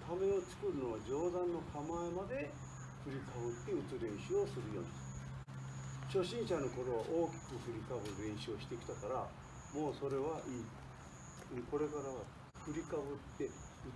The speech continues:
打てる状態を作る。さーっとここまでいかないで、さーっとこう、こういうようにこう打てるようにする。そういう練習をしなさいというように言えばいい。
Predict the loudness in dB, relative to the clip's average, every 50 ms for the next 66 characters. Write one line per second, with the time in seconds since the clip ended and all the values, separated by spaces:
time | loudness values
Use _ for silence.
0 | -4 -2 -2 0 0 0 2 2 4 4 4 2 0 0 0 2 2 2 2 0
1 | -4 -6 -8 -8 -8 -8 -10 -10 -8 -6 -6 -6 -6 -6 -6 -6 -6 -6 -6 -8
2 | -8 -8 -8 -8 -8 -10 -10 -10 -10 -10 -8 -8 -10 -10 -8 -6 -4 -2 0 2
3 | 2 2 2 2 0 -2 -2 -2 -2 -2 -2 -2 -2 -2 -2 -4 -4 -6 -8 -12
4 | -12 -12 -12 -12 -10 -8 -8 -8 -8 -8 -8 -8 -8 -8 -8 -8 -8 -8 -8 -10
5 | -10 -10 -10 -10 -8 -8 -6 -4 -4 -4 -4 -2 -2 0 2 4 4 2 2 0
6 | -4 -10 -12 -12 -12 -12 -12 -12 -10 -6 -2 0 2 4 6 6 6 6 6 6
7 | 6 4 4 2 0 0 -2 -4 -6 -10 -10 -4 0 2 2 2 2 2 2 0
8 | 0 2 0 -2 -4 -4 -8 -10 -10 -10 -10 -10 -10 -10 -10 -10 -10 -10 -10 -10
9 | -10 -10 -8 0 4 4 4 6 6 6 6 8 8 8 8 6 6 6 4 2
10 | 2 2 2 2 0 0 0 -2 -2 0 2 4 4 4 4 4 4 4 4 2
11 | 2 -2 -8 -10 -10 -10 -10 -10 -10 -8 -8 -10 -10 -10 -10 -10 -8 -8 -8 -8
12 | -8 -8 -6 -2 0 2 4 4 4 2 0